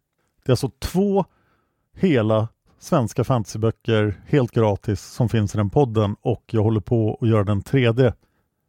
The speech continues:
Jag spelade in avsnitt sju till tio idag.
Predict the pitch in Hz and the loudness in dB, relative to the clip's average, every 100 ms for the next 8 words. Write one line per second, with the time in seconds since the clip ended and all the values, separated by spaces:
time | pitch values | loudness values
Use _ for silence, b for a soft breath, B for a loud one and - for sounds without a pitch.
0 | _ - - 110 101 104 101 104 - 101 | _ -6 -2 0 0 0 0 -4 -4 -4
1 | - 107 - - 113 98 110 _ - 110 | -4 -6 -4 0 0 0 -6 _ -4 -2
2 | 95 - 160 123 147 135 101 | -2 0 0 2 2 4 2